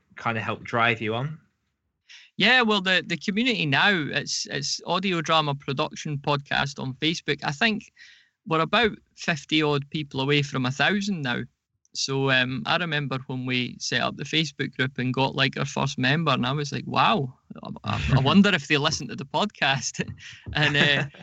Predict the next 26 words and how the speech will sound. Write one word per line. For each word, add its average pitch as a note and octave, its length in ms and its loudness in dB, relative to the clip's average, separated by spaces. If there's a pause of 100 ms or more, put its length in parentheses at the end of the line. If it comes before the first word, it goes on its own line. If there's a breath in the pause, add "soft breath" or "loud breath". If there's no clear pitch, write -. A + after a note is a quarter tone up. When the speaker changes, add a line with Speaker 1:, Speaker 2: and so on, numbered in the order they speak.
Speaker 1:
<laughs> - 240 -12
Speaker 2:
when D#3+ 180 -2
you D#3 100 -2
start F#3 360 0
doing E3 200 -2
a F3+ 80 -2
show C#3+ 260 -6
as A#2+ 160 -6
well, E3 300 2
and, C3+ 140 -4
like, C3 260 -4 (360)
when D#3 180 -4
you C#3 80 -2
get F3+ 220 0
a - 40 0
couple B2+ 320 -6
of A#2 60 -6
emails D#3 420 -2
in, A#2 180 0
you're A#2+ 140 -4
amazed. F3 440 0
You're B2 100 -6
like, B2+ 280 -4
"People - 280 -8
are C#2+ 80 -2
actually - 500 -6